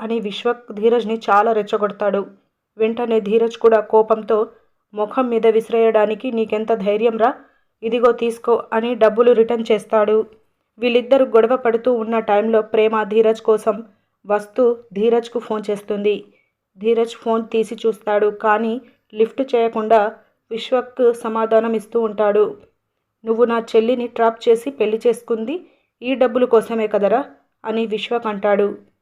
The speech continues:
ఇక అలా చాలా కోపంగా ఇద్దరు కొట్టుకుంటూ ఉంటారు. అదే టైంకి ప్రేమ అక్కడికి వస్తుంది. ప్రేమను చూసి ఇద్దరు ఆగిపోతారు. వెంటనే విశ్వక్ డబ్బులు తీసుకొని అక్కడ నుండి వెళ్ళిపోతాడు. ఇక విశ్వక్ రెచ్చగొట్టడంతో ధీరజ్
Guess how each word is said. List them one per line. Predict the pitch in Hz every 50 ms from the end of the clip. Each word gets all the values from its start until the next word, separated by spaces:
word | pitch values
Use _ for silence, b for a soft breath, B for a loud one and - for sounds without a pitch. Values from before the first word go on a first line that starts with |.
| _ _ _ _ 214
ఇక | 214 - 233 233 226 - - - -
అలా | 220 226 226 226
చాలా | 226 226 - 233 220 220 226 240
కోపంగా | 240 240 - 226 220 220 240 226 226 226 233 - -
ఇద్దరు | 226 208 196 - 233 226
కొట్టుకుంటూ | 233 233 - 226 226 - 247 - - 233 220 - 247 233
ఉంటారు. | 226 226 214 214 220 214 208 220 226 208 - - _ _ _ _ _ _ _ -
అదే | - 208 208 247 262
టైంకి | 254 254 233 226 226 226 226 254 240
ప్రేమ | 233 - 233 220 220 226
అక్కడికి | 233 - - 220 - - 220 220 208 240
వస్తుంది. | 233 214 202 - - 226 214 214 220 214 214 208 -
ప్రేమను | 247 226 233 254 269 269 269 262 -
చూసి | 233 247 233 240 254 254 - -
ఇద్దరు | 226 220 196 196 254 247 233 247 233 -
ఆగిపోతారు. | 220 208 214 214 233 233 226 233 214 208 214 208 202 208 214 202 - - _ _
వెంటనే | 196 208 202 214 226 247 240 233 226
విశ్వక్ | 214 202 208 202 - - 247 233 220 202
డబ్బులు | 202 202 202 196 226 226 226
తీసుకొని | 226 - 208 208 208 - - - 220 226 220 214 247 - _ _ _ -
అక్కడ | 214 208 - 233 220
నుండి | 214 208 214 220 233
వెళ్ళిపోతాడు. | 226 214 214 214 220 - 220 208 208 208 208 202 202 208 214 208 208 - _ _ _ _ _ -
ఇక | 226 226 247
విశ్వక్ | 233 226 220 226 220 - - - 254 254 240
రెచ్చగొట్టడంతో | 220 214 208 - 240 214 220 208 214 226 214 214 208 208 - 240 220 226 - - _ _ _ _ _ _
ధీరజ్ | 208 214 247 254 254 254